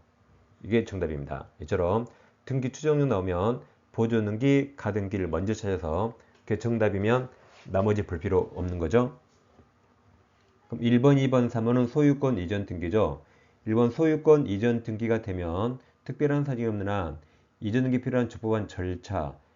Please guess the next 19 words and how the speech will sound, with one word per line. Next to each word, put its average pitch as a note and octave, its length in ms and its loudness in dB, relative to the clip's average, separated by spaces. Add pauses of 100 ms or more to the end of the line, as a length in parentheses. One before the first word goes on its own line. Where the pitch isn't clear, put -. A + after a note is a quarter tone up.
(180)
공무원이 C3 440 0
올바른 A2+ 440 2
절차로 A#2 680 -2 (240)
했겠지라고 G2 540 -6
추정해 G2+ 320 -8
줍니다. F2+ 560 -6 (760)
이번 G#2 180 0
소유권 D3+ 560 4
이전 G2+ 240 2
등기 A2+ 180 2
되면 G2 540 -2
등기 A#2 300 -2
명의는 G#2 580 0 (300)
전 A#2 260 2
소유자에 C3+ 680 4
대해서도 F#2+ 680 0 (360)
적법한 A#2+ 500 4
등기 A#2 320 -2
원인으로 F#2+ 720 0